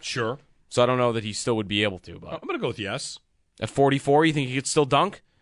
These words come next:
Speaker 2: You're six two at n-, eighteen and you win a dunk contest. You
Speaker 1: You know,
Speaker 2: can, what, how long can you still dunk for?
Speaker 1: it is a great
Speaker 2: Should
Speaker 1: que-,
Speaker 2: be able
Speaker 1: it is
Speaker 2: to.
Speaker 1: a great question for the Bills' new quarterbacks coach. I mean, if you're an N F L coach,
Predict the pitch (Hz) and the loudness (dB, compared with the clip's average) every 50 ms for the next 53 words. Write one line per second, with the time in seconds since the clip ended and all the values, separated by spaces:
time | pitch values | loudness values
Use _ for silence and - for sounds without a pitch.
0 | _ _ _ _ _ _ _ _ - 131 147 - - - 214 214 - - - - | _ _ _ _ _ _ _ _ 0 0 2 4 6 6 4 4 2 -6 -6 -2
1 | 214 208 196 196 196 190 170 175 170 151 151 147 156 147 156 160 160 165 160 151 | 0 2 4 6 6 6 6 4 4 2 -4 -2 0 0 0 2 0 -2 -2 -2
2 | - - 165 147 131 120 117 120 123 123 120 120 131 139 135 127 120 135 120 113 | -2 -2 0 2 2 2 0 2 0 0 2 4 4 4 4 2 0 0 -2 -2
3 | - 117 104 95 90 90 85 - 180 180 196 190 123 117 123 151 160 131 143 165 | -4 -6 -6 -6 -6 -8 -8 -2 2 4 4 4 4 2 4 4 4 4 4 2
4 | 170 165 160 160 156 143 127 143 139 123 - - 139 123 107 120 117 110 98 - | 4 6 4 4 2 2 -2 -4 -4 -4 -4 -2 -2 -2 0 0 0 0 -2 -6
5 | - 85 85 85 156 180 202 180 185 175 175 170 156 160 151 151 120 107 101 95 | -12 -12 -8 -2 0 0 0 0 0 -2 0 2 4 4 4 4 2 0 -2 -2
6 | 139 156 151 151 147 151 139 - 143 135 127 - - 113 101 - 110 98 95 90 | -2 -4 -4 -4 -2 -4 -4 -2 -2 -4 -4 -4 -8 -10 -10 -8 -8 -6 -6 -8
7 | 90 - 104 101 113 110 101 - - 110 101 - 117 107 104 101 92 87 - - | -8 -10 -8 -4 -4 -4 -4 -4 -8 -10 -6 -6 -8 -8 -6 -10 -10 -12 -10 -8
8 | 104 92 85 113 120 120 123 139 143 196 202 185 180 190 180 175 139 151 147 131 | -8 -8 -6 -6 -6 -6 -6 -4 0 2 2 2 2 2 0 0 2 0 -2 0
9 | - 151 143 127 117 - - | 2 2 4 4 2 -2 -6